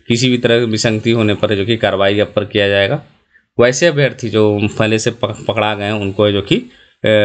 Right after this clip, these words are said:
आदेश पारित किया गया हो, सम्मिलित नहीं हो सकते हो, जिनको रोक लगा हुआ है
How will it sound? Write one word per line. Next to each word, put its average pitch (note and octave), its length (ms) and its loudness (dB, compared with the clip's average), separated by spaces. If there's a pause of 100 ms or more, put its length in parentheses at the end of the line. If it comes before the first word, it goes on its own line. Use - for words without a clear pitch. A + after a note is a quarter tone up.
(140)
आदेश G2+ 320 0
पारित G2+ 320 -4
किया G2+ 220 0
गया G2 180 2
हो, C3 240 -4 (840)
सम्मिलित A#2 460 0
नहीं A#2 280 0
हो A2+ 120 0
सकते G#2+ 320 -2
हो, A#2+ 220 -2
जिनको G2 320 -2 (680)
रोक G2 200 0
लगा G2 220 2
हुआ F#2+ 260 0
है C3+ 180 -4